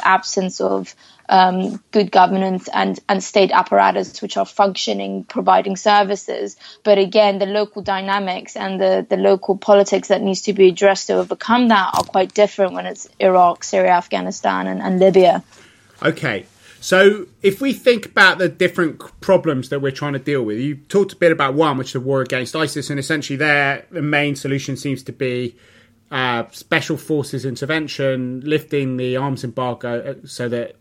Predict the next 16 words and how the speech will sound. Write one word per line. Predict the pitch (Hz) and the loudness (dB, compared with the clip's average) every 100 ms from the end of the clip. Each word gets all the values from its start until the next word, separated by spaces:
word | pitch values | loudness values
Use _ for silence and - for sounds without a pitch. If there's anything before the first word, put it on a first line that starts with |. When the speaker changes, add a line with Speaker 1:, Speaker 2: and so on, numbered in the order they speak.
| _ _ | _ _
Speaker 2:
uh, | 135 117 | -8 -8
they | 117 | -8
can | 120 113 | -10 -12
fight | - 127 120 | -8 -8 -8
things, | 123 117 107 - _ - | -8 -8 -10 -18 _ -20
creating, | - 151 147 135 135 | -10 -4 -2 -2 -4
in | |
your | 147 147 | -2 -4
paper | 139 151 156 139 | -4 -2 -2 -4
you | |
talk | 127 131 | -6 -8
about | 123 127 123 | -2 0 0
trying | - 135 | -6 -8
to | 127 | -8
find, | - - 127 120 117 107 | -8 -8 -6 -4 -6 -6
um, | 117 110 | -6 -6